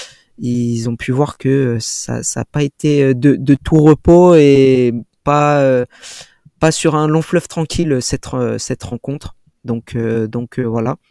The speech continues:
J'avais un petit débat à proposer, euh, bah, aux collègues et puis même après aux auditeurs, euh, s'ils veulent, euh,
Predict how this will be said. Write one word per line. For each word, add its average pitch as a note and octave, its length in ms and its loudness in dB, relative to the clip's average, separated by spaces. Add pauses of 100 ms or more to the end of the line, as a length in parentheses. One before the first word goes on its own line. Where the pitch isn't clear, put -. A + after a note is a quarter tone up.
(320)
J'avais C#3 240 2
un D#3 100 0
petit D3+ 160 -10
débat D3+ 280 -2
à D#3+ 40 -2
proposer, D3 600 -2
euh, A#2 240 -4 (920)
bah, A#2+ 80 -6
aux A#2 60 -6
collègues C#3+ 340 -2
et B2 60 -8
puis - 160 -10
même C#3 120 -2
après C3+ 280 0
aux C#3 160 0
auditeurs, C3+ 540 0
euh, B2 40 -2
s'ils B2+ 220 -6
veulent, C3+ 220 -2
euh, B2 160 0